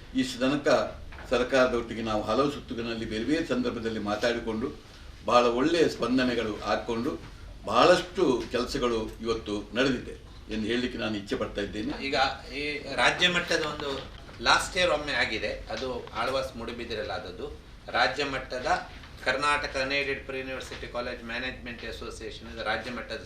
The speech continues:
Speaker 2: ಸಮಾವೇಶ ಲಾಸ್ಟ್ ಇಯರ್ ಆಗಿತ್ತು. ಈ ವರ್ಷ ಅದು ದಾವಣಗೆರೆಯಲ್ಲಿ ಸೆಪ್ಟೆಂಬರ್ ಹನ್ನೆರಡು ಮತ್ತು ಹದಿಮೂರಕ್ಕೆ ಆಗಲಿಕ್ಕಿದೆ. So it is a, uh, state level, uh, convention so that we can discuss what is good for everybody.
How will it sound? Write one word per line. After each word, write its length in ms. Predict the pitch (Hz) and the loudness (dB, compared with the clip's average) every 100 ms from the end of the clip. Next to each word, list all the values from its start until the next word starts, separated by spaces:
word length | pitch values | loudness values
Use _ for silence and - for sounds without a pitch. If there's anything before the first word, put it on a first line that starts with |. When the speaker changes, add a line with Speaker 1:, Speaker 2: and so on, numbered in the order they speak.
| - | -10
Speaker 2:
ಸಮಾವೇಶ 420 | 107 107 104 - | -10 -8 -8 -8
ಲಾಸ್ಟ್ 360 | 101 104 - 110 | -6 -6 -6 -6
ಇಯರ್ 100 | 95 | -6
ಆಗಿತ್ತು. 420 | 90 82 - - - - - - - | -8 -10 -14 -14 -14 -18 -16 -16 -2
ಈ 120 | 160 | 2
ವರ್ಷ 300 | 175 160 - | 4 4 2
ಅದು 340 | 156 147 151 123 | -4 -4 -4 -2
ದಾವಣಗೆರೆಯಲ್ಲಿ 640 | 123 135 131 120 117 123 | 0 0 -4 -6 -6 -8
ಸೆಪ್ಟೆಂಬರ್ 500 | 135 120 - 135 135 | -4 -4 -4 -4 -4
ಹನ್ನೆರಡು 420 | 120 127 135 131 131 | -4 -4 -2 -4 -4
ಮತ್ತು 240 | 117 107 | -8 -8
ಹದಿಮೂರಕ್ಕೆ 540 | 104 104 107 107 - | -8 -8 -8 -8 -6
ಆಗಲಿಕ್ಕಿದೆ. 600 | - - 90 - 82 - - - - - - - | -6 -6 -8 -8 -6 -6 -6 -14 -14 -14 -12 -6
So 100 | 123 123 123 120 113 - - - - 131 | -4 -2 -2 -4 -6 -12 -16 -18 -14 -10
it 80 | 135 | -8
is 160 | 139 | -8
a, 220 | - 135 127 123 113 - 110 | -2 -2 0 -2 -6 -10 -8
uh, 360 | 104 101 101 - | -6 -4 -6 -6
state 320 | - 175 175 156 | 4 4 4 2
level, 200 | 143 131 | 2 0
uh, 560 | 123 - 98 98 - 120 | -4 -8 -8 -8 -4 -4
convention 500 | 123 123 - - - - - - - - - - | -4 -6 -6 -10 -12 -14 -16 -14 -16 -16 -12 0
so 100 | 175 | 2
that 240 | 190 180 | 6 4
we 240 | 151 156 170 | 2 -2 -2
can 200 | 156 151 | -2 -4
discuss 380 | - - 190 - - - - - - 131 | -8 -4 -4 -4 -10 -14 -16 -14 -4 0
what 140 | 170 | 2
is 160 | 185 - - - - - 143 | 0 -2 -10 -12 -14 -8 -2
good 160 | 175 - - - - - | -2 -2 -14 -16 -10 -2
for 380 | 139 135 131 | -2 2 2
everybody. 400 | 131 131 110 90 | 2 0 0 -4